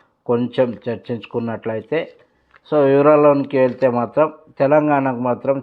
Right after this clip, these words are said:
చాలా అన్యాయం జరిగింది ఈ బడ్జెట్ విషయంలో. చాలా చాలా అన్యాయం జరిగింది. So ఇంతకుముందు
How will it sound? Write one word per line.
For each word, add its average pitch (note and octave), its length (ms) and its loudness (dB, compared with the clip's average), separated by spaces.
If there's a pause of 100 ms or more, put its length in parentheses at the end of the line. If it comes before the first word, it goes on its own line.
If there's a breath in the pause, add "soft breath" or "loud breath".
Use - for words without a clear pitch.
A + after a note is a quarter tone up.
చాలా A#2 180 0
అన్యాయం A2+ 420 -4
జరిగింది G#2+ 580 -6 (160)
ఈ B2 100 -8
బడ్జెట్ A2+ 520 -4
విషయంలో. G#2 480 -8 (640 soft breath)
చాలా C3+ 300 4 (100)
చాలా C3 200 4
అన్యాయం A#2 380 -2
జరిగింది. G#2+ 680 -6 (1080)
So C3+ 80 6 (200)
ఇంతకుముందు D#3 1080 2